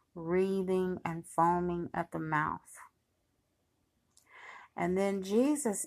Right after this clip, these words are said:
asked the father, "How long has this been happening?"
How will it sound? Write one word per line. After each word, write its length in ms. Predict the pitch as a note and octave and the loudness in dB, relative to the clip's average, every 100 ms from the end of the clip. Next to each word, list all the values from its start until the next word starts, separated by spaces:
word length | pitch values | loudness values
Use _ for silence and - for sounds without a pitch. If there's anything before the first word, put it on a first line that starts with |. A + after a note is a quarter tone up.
| - | -4
asked 480 | F#3 F3+ F3+ - - | -2 0 -2 -6 -4
the 120 | D#3+ | -4
father, 840 | - - F#3 F3 D#3+ - - F3 _ _ _ _ - | -4 2 4 6 2 -2 -8 -10 _ _ _ _ -12
"How 300 | - A3+ A3+ | -4 2 2
long 540 | G#3+ G#3+ G#3+ A3 A3+ | 2 4 4 4 2
has 460 | G3+ G3 F3+ F3+ - | 0 0 0 -2 -6
this 520 | - E3+ F3 - - - _ _ _ | 0 0 0 -4 -8 -12 _ _ _
been 280 | E3+ F3 F3 | 0 2 2
happening?" 680 | F3 E3+ - - - - | 4 4 4 -2 -10 -12